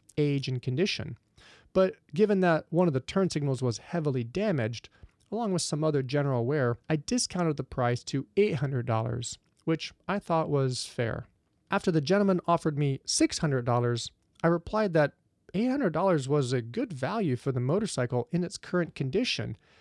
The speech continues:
and that I thought it was a reasonable asking price. But the guy wasn't satisfied, and then tried to make me a deal by proposing that we split it down the middle at seven hundred. I looked him square in the eyes,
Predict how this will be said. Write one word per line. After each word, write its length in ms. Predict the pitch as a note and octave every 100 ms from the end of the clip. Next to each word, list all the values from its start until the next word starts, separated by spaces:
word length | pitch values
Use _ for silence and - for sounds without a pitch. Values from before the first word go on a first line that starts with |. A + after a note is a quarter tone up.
| _ _ E3+
and 100 | E3+
that 180 | - - _ -
I 100 | A#3
thought 180 | F#4+
it 80 | E4
was 120 | E3+
a 60 | C3+
reasonable 580 | B2+ C#3+ C#3 C#3+ C#3 C#3+
asking 380 | A#3 - C#3+ A#2
price. 500 | A2 - - - - _ -
But 220 | G3+ G3+
the 80 | D3+
guy 380 | C3+ F#3 G3 F3+
wasn't 480 | D3 E3 D#3+ E3
satisfied, 760 | - C#3 B2 B2 - C3 A#2+ A#2+ - _ _ _
and 120 | F#3
then 280 | G#3 G#3 F#3+ -
tried 260 | B3+ A#3+
to 60 | G#3+
make 220 | G#3+ -
me 120 | G3+
a 60 | F3+
deal 520 | D3 C4+ F3+ A#2 B2+
by 160 | C#3+ C3+
proposing 560 | - - F#3+ F#3+ F3
that 220 | D#3+ D3+ - _
we 120 | F#3+
split 280 | F3+ - A#3
it 80 | F#3+
down 180 | F#3 E3+
the 80 | D#3
middle 320 | D#3 B2+ G#2+
at 140 | -
seven 320 | - D#3+ C#3+
hundred. 420 | C3 B2+ A2+ A2+ - _ _ _ -
I 60 |
looked 320 | A3 D#4+ -
him 360 | G3+ F3+ E3 D#3
square 540 | - - - A3 A3 G#3+
in 120 | F3
the 140 | F3
eyes, 540 | C3+ A#2+ A2+ A#2 -